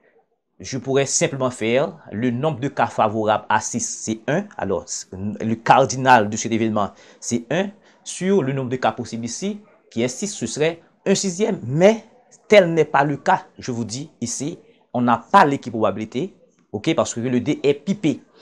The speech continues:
Eh bien, étant donné que le dé est pipé, maintenant, on va utiliser la pos-, et la po-, et, et, et, euh, cette, euh, euh, possibilité-là. Quelle, quelle est donc cette possibilité-là ? Oui, le moyen pour, pour sortir, c'est que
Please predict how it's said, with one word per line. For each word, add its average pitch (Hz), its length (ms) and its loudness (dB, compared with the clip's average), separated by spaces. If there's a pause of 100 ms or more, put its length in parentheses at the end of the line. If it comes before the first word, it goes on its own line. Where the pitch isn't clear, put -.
(200)
Eh 117 80 -4
bien, 117 280 -4
étant 151 220 -2
donné 151 200 0
que 147 80 -6
le 123 140 -2
dé 113 160 -2
est 104 40 0
pipé, 160 460 -4 (340)
maintenant, 135 380 -2
on 127 80 -2
va 113 160 2
utiliser 110 380 -6
la 113 100 0
pos-, - 240 -10
et 117 80 -6
la 110 140 0
po-, - 160 -10
et, 110 80 -4
et, 98 840 -4
et, 85 120 -10 (280)
euh, 95 460 4
cette, - 400 -4
euh, 98 680 -2 (180)
euh, 107 80 -6
possibilité-là. 110 800 0
Quelle, 110 200 -6
quelle 123 120 -2
est - 40 2
donc 104 160 -8
cette - 160 -10
possibilité-là ? 104 560 -4
Oui, 104 100 -2
le 101 140 -2
moyen 107 380 4
pour, 90 160 -12
pour 110 140 -10
sortir, 143 360 -4
c'est 104 160 -4
que 143 160 -4